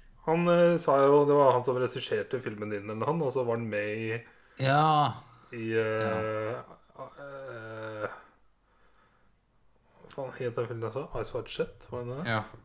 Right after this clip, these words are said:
Speaker 2: for han hadde regissert, ja, den der Afrika-filmen, ja.
Speaker 1: Ja.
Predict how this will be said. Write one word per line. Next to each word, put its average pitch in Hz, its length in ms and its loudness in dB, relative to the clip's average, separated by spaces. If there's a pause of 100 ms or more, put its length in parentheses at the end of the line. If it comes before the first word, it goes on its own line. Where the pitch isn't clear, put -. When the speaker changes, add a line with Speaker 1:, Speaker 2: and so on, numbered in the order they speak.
(140)
Speaker 2:
for 120 120 -4
han 113 100 2
hadde 110 200 0
regissert, 110 240 -6
ja, 110 120 -2
den 104 300 -4
der 95 320 0
Afrika-filmen, 95 640 -4
ja. 92 120 0 (260)
Speaker 1:
Ja. 113 180 -2